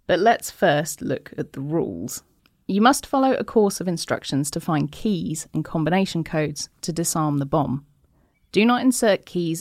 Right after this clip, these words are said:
into keyholes until instructed. Some keyholes are booby-trapped to prevent tampering. Drive sixty miles an hour throughout the course.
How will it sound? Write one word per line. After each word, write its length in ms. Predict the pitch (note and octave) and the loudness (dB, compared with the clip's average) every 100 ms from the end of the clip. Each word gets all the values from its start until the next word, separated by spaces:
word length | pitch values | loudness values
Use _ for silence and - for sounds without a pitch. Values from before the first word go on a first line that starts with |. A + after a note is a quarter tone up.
| - | -4
into 220 | D#3+ D3 | -6 -6
keyholes 640 | - B3 A#3+ E3 D#3 D3+ - | -2 0 2 0 0 -2 -4
until 460 | D#3 - C#3 C#3 - | -6 -6 -8 -8 -6
instructed. 720 | C3+ C#3+ - E3+ - B2 - - _ _ _ _ _ _ - | -8 -8 -4 -4 -4 -8 -8 -14 _ _ _ _ _ _ -10
Some 320 | - G#3+ C4+ | 0 4 4
keyholes 540 | - A#3 F3+ F3 D#3+ | 4 2 2 0 0
are 40 | D3+ | -2
booby-trapped 680 | A#3 A#3+ G3+ F3 D#3 - _ | 0 0 0 -2 -2 -6 _
to 100 | - | -18
prevent 440 | - E3 D3+ - - | -8 -4 -4 -6 -10
tampering. 540 | - F3+ - G2+ A#2 - _ _ _ _ _ _ _ _ | -6 -6 -4 -6 -8 -10 _ _ _ _ _ _ _ _
Drive 240 | - F#3+ F#3 | 2 4 4
sixty 320 | - B3+ D4+ | -2 -2 2
miles 240 | D4 B3+ - | 4 4 2
an 60 | |
hour 180 | F#3 F3+ | 0 -2
throughout 400 | F3+ - D#3+ D#3 | -4 -4 -4 -4
the 60 | - | -8
course. 520 | - - - - | -12 -10 -10 -12